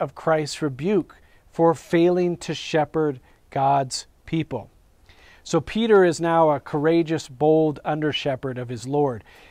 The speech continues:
In fact, when he was restored to the Lord in that resurrection appearance, you may remember Jesus gave him a triple command using shepherd language. "Feed my lamb, tend my sheep,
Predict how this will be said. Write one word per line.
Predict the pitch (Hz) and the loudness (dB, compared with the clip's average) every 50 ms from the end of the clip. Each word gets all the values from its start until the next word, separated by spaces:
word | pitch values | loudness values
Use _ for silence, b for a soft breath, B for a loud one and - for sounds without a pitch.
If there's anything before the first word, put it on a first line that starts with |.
| b b | b b
In | 147 139 | -8 0
fact, | - 185 175 175 165 - | 4 6 6 6 4 0
when | 180 175 170 160 | -2 -2 -2 0
he | 160 175 | 0 0
was | 175 160 151 - | 0 0 0 -2
restored | 151 147 143 - - - - 180 196 214 220 202 170 | -2 -4 -4 -4 -4 0 2 4 6 6 6 4 2
to | - 165 | -2 -2
the | 143 143 | -2 -2
Lord | 131 139 139 139 139 139 131 - b b b b b | 0 0 0 0 0 -2 -4 -8 b b b b b
in | b 147 147 | b -2 0
that | 156 151 147 135 | 2 2 2 2
resurrection | 151 160 156 143 156 151 156 147 - - 147 | 2 0 0 0 0 0 0 0 -2 -6 -10
appearance, | 139 117 - - 190 202 180 147 123 - - | -10 -8 -6 -4 -2 -2 -2 -2 -4 -8 -8
you | 156 | -6
may | 143 151 156 | -4 -2 -2
remember | 147 143 135 143 175 190 170 160 143 131 - b b b b b b | 0 -2 -2 -2 -2 -2 -2 -2 -2 -4 -6 b b b b b b
Jesus | - - 165 175 180 156 175 175 - - | -8 -4 -2 -2 -2 0 -2 -2 -2 -2
gave | - 156 151 156 147 | 0 0 2 2 0
him | 143 151 156 151 143 | 0 -2 -4 -4 -6
a | 147 139 | -10 -12
triple | - - - 160 156 156 - 160 160 147 | -12 -6 -2 -2 -2 0 2 2 2 2
command | 135 - - 151 143 147 160 175 175 156 131 104 95 - b b b b b b b b | 0 -4 -8 -6 -4 -2 0 0 0 0 -2 -6 -12 -16 b b b b b b b b
using | b 135 147 147 131 160 165 156 | b -8 -6 -4 -4 -4 -4 -4
shepherd | - - - - 160 147 - - 160 156 139 143 | -6 -8 -4 -2 -2 -2 0 0 -2 -2 -2 -2
language. | 147 156 170 175 165 139 127 110 98 - - - b b b b b b b | -2 -2 0 0 -2 -2 -6 -10 -10 -14 -18 -18 b b b b b b b
"Feed | b - - - - 175 185 190 170 | b -20 -8 -4 0 0 0 2 2
my | 185 185 185 190 | 4 4 6 6
lamb, | 185 165 156 151 151 147 147 147 143 143 143 _ b b b b b b b b b | 6 6 4 2 2 0 0 -2 -2 -6 -10 _ b b b b b b b b b
tend | - - - 175 180 180 180 160 | -10 -4 0 0 2 2 0 0
my | 156 180 170 160 160 | 0 0 2 0 0
sheep, | 156 - - 165 151 147 143 - - | -2 -4 -2 0 0 0 0 -2 -6